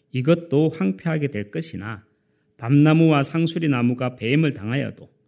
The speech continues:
그 그루터기는 남아 있는 것 같이 거룩한 씨가 이 땅의 그루터기니라." 말씀을 합니다.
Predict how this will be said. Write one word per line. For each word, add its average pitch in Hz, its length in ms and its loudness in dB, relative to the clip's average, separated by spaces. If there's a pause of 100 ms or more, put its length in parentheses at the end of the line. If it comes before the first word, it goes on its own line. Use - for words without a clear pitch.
(280)
그 143 340 6
그루터기는 151 880 -2 (140)
남아 151 320 -2
있는 131 220 0
것 151 140 -8
같이 - 460 -18 (300)
거룩한 143 480 -4
씨가 151 320 -6
이 143 140 -8
땅의 151 260 -4
그루터기니라." 131 880 -10 (220)
말씀을 117 400 -8
합니다. 110 360 -16